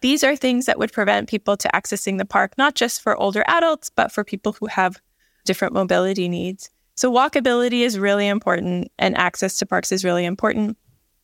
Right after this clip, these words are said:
Uh, I mentioned this before as well, washrooms, public washrooms.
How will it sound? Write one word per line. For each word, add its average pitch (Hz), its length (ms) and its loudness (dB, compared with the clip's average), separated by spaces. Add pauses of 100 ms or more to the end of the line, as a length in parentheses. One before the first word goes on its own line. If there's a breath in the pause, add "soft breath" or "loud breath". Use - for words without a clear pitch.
(360)
Uh, 196 280 2
I 226 40 2
mentioned 254 420 2
this 233 160 -2
before 220 400 0
as 214 180 -2
well, 214 520 4
washrooms, 233 680 0
public 262 300 0
washrooms. 269 800 0